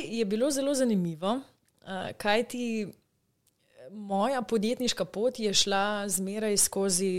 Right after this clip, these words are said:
nek tak, eh, bootstrapping princip, ne. Se pravi, začneš postavljati, eh,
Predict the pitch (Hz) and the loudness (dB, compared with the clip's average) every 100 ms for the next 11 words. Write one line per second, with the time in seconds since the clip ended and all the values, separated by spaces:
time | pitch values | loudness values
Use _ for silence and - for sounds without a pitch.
0 | 175 175 180 175 - 165 160 - 180 160 | 0 -2 -4 -6 -8 -8 -6 -8 -4 -4
1 | 170 156 226 - - 190 190 202 165 - | -2 2 4 4 4 2 2 0 -4 -4
2 | 202 190 147 208 180 156 151 196 202 196 | 0 2 4 2 0 -4 -4 0 2 4
3 | 190 214 208 190 - 202 208 - - 196 | 4 6 4 4 2 4 2 4 2 2
4 | 151 196 233 247 - | 2 4 4 2 -2